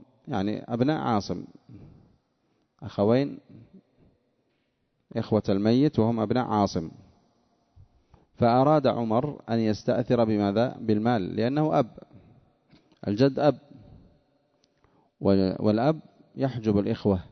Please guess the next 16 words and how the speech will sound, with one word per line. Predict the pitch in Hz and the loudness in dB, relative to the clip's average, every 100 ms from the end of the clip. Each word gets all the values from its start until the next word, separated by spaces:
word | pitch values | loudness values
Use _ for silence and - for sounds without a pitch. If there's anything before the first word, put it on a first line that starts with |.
| _ | _
إخوة | - 107 101 | -4 -2 -2
الميت، | 95 98 87 - - - _ _ _ _ _ _ _ _ _ _ _ _ _ _ _ _ - | -2 -2 -2 -6 -14 -20 _ _ _ _ _ _ _ _ _ _ _ _ _ _ _ _ -8
فكذلك | 104 107 123 143 135 135 | -4 0 2 0 0 -2
أيضا | 101 101 | 0 0
الجد | 117 101 123 135 - _ - _ _ _ | 0 0 0 -2 -6 _ -20 _ _ _
سيحجبهم. | - 135 135 120 104 95 90 69 - - - - _ _ _ _ _ _ _ _ _ _ _ _ _ _ _ _ _ _ _ _ _ _ _ _ _ - | -4 0 0 2 2 4 0 -6 -16 -20 -20 -20 _ _ _ _ _ _ _ _ _ _ _ _ _ _ _ _ _ _ _ _ _ _ _ _ _ 0
فأراد | 113 123 151 160 | 4 6 6 6
عمر | 131 135 131 131 | 4 4 4 4
أن | 120 | 4
يستأثر | 120 113 135 135 131 123 | 0 0 0 0 0 0
بماله، | 117 113 110 104 98 95 101 | 2 0 0 0 0 -2 -2
فاستشار | 135 - 127 135 123 | -2 0 0 2 2
عليا | 110 98 101 98 95 98 92 | 2 0 0 0 0 0 -4
وزيدا | 92 95 98 98 95 95 | -4 -2 -2 0 0 -2
في | 92 92 | -2 -2
ذلك، | 90 92 98 - - | -2 -2 -2 -8 -14